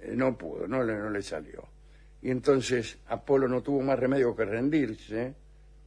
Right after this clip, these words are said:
preparó una pira para quemar los cuerpos, pero antes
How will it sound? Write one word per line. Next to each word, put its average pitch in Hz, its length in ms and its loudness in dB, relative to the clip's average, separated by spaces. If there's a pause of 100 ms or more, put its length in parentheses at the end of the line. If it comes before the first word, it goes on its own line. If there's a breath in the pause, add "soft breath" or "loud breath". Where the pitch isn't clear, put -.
(260)
preparó 117 720 4 (220)
una 113 260 0
pira 147 500 4
para 101 220 2
quemar 113 460 0 (680)
los 113 180 2
cuerpos, 113 680 6 (640)
pero 165 300 8
antes 151 640 6